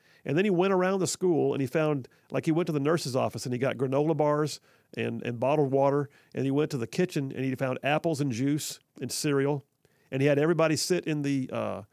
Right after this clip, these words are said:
in the, uh, cafeteria, and they all ate, and they rode out the storm together. <laughs> And then the next morning, when they left, they cleaned up after themselves, and it says that if it hadn't been for the broken window and the alarm that got triggered, no one would have known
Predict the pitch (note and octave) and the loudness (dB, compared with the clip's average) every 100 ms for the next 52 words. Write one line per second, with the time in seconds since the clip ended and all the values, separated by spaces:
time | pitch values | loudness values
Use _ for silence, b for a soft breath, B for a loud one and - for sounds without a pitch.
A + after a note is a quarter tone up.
0 | b b C#3 C3 B2 - A#2 G2+ - D#3+ | b b -8 -6 -6 -6 -8 -8 -4 -2
1 | D#3 C#3 E3+ D3+ A#2 A2+ _ _ _ _ | -2 -2 0 0 0 -4 _ _ _ _
2 | _ _ _ _ _ - - C#3+ C#3+ E3 | _ _ _ _ _ -14 -8 -2 2 2
3 | - E3 E3+ C3 C3 B2 C#3 D#3 D3+ C#3 | 2 0 0 -2 -4 0 2 2 2 -2
4 | - D#3+ C3 A#2 A2+ G#2+ G#2 _ - G3+ | -2 -2 -2 -4 -6 -8 -12 _ -6 -2
5 | G3 F3+ F3+ F3+ D#3 E3+ G3 D3+ B B | 0 0 -2 -2 0 2 2 -2 B B
6 | B B D3 D3 D3 F#3+ E3 - C#3 - | B B 0 2 4 4 2 -2 -4 0
7 | E3+ D#3+ E3 D#3+ - B2+ - C3 A#2+ - | 0 0 0 0 -2 -8 -2 0 0 -4
8 | b b b - B2+ B2+ E3 C#3+ C#3 C#3+ | b b b -6 -2 0 0 0 0 2
9 | F3+ E3 D#3 D3+ C#3+ E3 - C#3+ D#3+ D3 | 2 0 -2 0 2 2 2 0 0 2
10 | C3+ C3 C3 B2 D3 E3 C3+ A#2+ - - | 0 0 0 0 0 0 -2 -4 -4 -2
11 | C3 B2 A#2 C#3+ E3 D3+ C#3+ B2+ C3+ C#3 | -2 -2 -2 0 0 2 0 0 0 0
12 | C3+ B2 | 0 -4